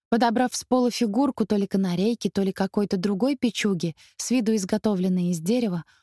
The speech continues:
он осторожно прислонил ее у двери. «Чтобы нас не потревожили», объяснил он изумленной Эсмине. «Страж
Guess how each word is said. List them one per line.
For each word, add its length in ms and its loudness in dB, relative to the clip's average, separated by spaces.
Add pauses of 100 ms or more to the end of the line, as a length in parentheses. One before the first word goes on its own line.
он 180 2
осторожно 720 0
прислонил 540 0
ее 320 0
у 100 0
двери. 460 -4 (680)
«Чтобы 320 0
нас 260 0
не 80 2
потревожили», 840 -2
объяснил 600 -2
он 240 0
изумленной 680 -2
Эсмине. 540 -4 (500)
«Страж 420 -2